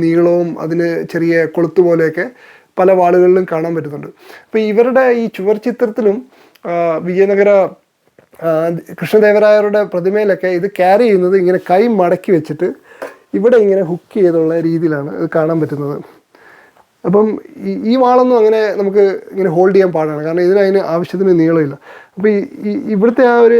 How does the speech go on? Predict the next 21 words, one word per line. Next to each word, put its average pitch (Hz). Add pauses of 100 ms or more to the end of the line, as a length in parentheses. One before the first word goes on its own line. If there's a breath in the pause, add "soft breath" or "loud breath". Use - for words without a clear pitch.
(140)
ഹാൻഡ് 175
ഗാർഡിന് 196
നല്ല 180 (100)
നീളം 180
വന്നത്, 160 (480 soft breath)
അപ്പോൾ -
ഇങ്ങനെ 208
ഹുക്ക് 185
ചെയ്ത് 214
പിടിക്കാനായിട്ട് 202
വളരെ 175 (200)
സൗകര്യം, 185 (960 loud breath)
ആ, 170 (300)
ഉള്ള 185 (100)
രീതിയിലാണ്. 165
അപ്പം 185 (440 soft breath)
ആ 190 (100)
കൈമറയിൽ 220 (140)
കൊളുത്ത് 208
പോലുള്ള 214
ഡെക്കറേഷൻസ് 202